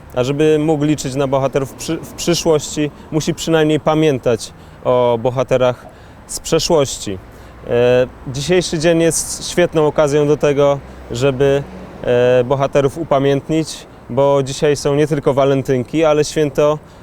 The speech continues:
innej miłości, miłości do ojczyzny. E, jak wiadomo,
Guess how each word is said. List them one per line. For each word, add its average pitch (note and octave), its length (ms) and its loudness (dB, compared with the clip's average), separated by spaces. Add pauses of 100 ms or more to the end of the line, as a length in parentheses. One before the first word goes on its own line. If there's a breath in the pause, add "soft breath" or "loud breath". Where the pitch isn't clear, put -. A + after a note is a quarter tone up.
innej D#3 360 4
miłości, C3+ 680 0 (440 loud breath)
miłości D3 760 0 (120)
do D3+ 140 2
ojczyzny. C3 640 0 (560 loud breath)
E, B2+ 200 4
jak C#3+ 180 2
wiadomo, D3+ 640 2